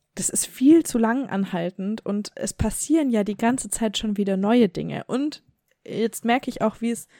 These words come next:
wie es in mir drin dann <laughs> auch schon wieder anfängt zu brodeln, weil diese ganze Debatte, Debatte ist wahnsinnig schwierig, weil es eine wahnsinnige Emotionalität besitzt und je nachdem, von welcher Seite man aus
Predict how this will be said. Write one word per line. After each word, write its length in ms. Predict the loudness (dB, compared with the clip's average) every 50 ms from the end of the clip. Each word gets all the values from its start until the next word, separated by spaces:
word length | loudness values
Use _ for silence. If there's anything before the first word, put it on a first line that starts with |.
| _ _ _
wie 120 | -8 -8
es 100 | -8 -8
in 160 | -6 -6 -4
mir 100 | -4 -4
drin 360 | -4 -4 -2 -2 0 0 0 -2
dann 320 | -2 -2 -2 -4 -6 -6
<laughs> 220 | -8 -6 -2 0 0
auch 100 | 0 0
schon 220 | 2 0 0 2
wieder 180 | 2 2 0 0
anfängt 300 | -2 -4 -6 -8 -12 -12
zu 100 | -12 -8
brodeln, 360 | -2 0 0 0 0 0 -2
weil 140 | -4 -4 -6 -6 -10 -20 -20 -20 -14 -8
diese 220 | -8 -6 -4 -4 -2
ganze 340 | 0 0 0 0 -2 -4 -2
Debatte, 560 | 0 2 2 2 2 0 -2 -2 -4 -4 -4 -6
Debatte 440 | -6 -4 -2 0 0 0 0 -2 -4
ist 260 | -8 -8 -10 -10 -6
wahnsinnig 640 | -4 -4 -2 -2 -2 -4 -4 -4 -6 -8 -8 -8 -10 -10
schwierig, 640 | -8 -4 -4 -2 -2 -4 -4 -6 -6 -6 -6 -8 -10 -16 -20 -20 -20 -10 -4
weil 140 | -2 -2 -2
es 120 | -2 -2
eine 220 | -4 -4 -4 -2
wahnsinnige 640 | -2 -2 -2 -2 -2 -4 -4 -4 -6 -6 -4 -4 -4
Emotionalität 1000 | -4 -4 -4 -4 -4 -4 -4 -2 -2 -2 -2 -4 -4 -2 0 2 2 2 2 _ -10
besitzt 500 | -10 -10 -8 -12 -12 -10 -12 -12 -8 -4
und 300 | -2 -2 -2 -4 -6 -12 -12 -8 -6
je 200 | -2 0 2 2
nachdem, 400 | 2 2 -2 -2 -4 -4 -4 -4
von 200 | -4 -4 -4 -2
welcher 260 | -2 -2 -2 -2 -4
Seite 400 | -2 0 0 0 0 0 0 -2
man 180 | -2 -2 -4 -4
aus 460 | -4 -4 -4 -4 -4 -6 -8 -14